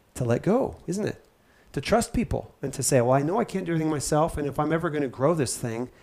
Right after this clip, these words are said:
I have to trust people." But if we don't delegate, then we are the bottleneck, and we're gonna remain stuck until we can trust other people to take it off our plates. So step five, we're gonna delegate every item on the list based on the departments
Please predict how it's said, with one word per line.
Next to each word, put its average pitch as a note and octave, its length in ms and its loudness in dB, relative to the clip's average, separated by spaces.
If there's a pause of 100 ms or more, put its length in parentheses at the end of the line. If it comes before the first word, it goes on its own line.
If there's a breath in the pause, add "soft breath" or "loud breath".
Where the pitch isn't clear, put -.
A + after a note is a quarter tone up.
(180 soft breath)
I A#2+ 80 2
have C3+ 180 4
to B2 80 -14
trust D#3+ 300 -2
people." A2+ 380 -8 (500 soft breath)
But D3 140 6
if C#3+ 120 4
we F#3 60 6
don't F#3 200 4
delegate, C#3 680 8 (260)
then C3+ 280 2
we D3 140 4
are C#3 160 8
the B2 100 -2
bottleneck, A2+ 680 2
and A#2+ 380 -4 (220)
we're B2+ 180 -2
gonna A#2+ 280 -2 (100)
remain B2+ 380 0
stuck - 400 0 (100)
until A#2+ 280 -8
we A2+ 100 -2
can A2 280 -6 (540 soft breath)
trust - 320 -2
other A#2+ 100 -4
people A2 300 -4
to G#2 100 -10
take - 240 -4
it G#2+ 60 -6
off G#2 160 -4
our - 80 -8
plates. - 400 -10 (460 soft breath)
So - 100 -4
step E3+ 240 6
five, D3 300 6
we're C#3+ 120 2
gonna D#3+ 160 0
delegate D3+ 640 8
every F3+ 280 2
item E3+ 220 4
on D3+ 140 0
the C3+ 60 -4
list A#2+ 640 -2 (880 soft breath)
based C#3+ 320 4
on C3+ 240 0
the C3+ 160 2
departments C3+ 680 -2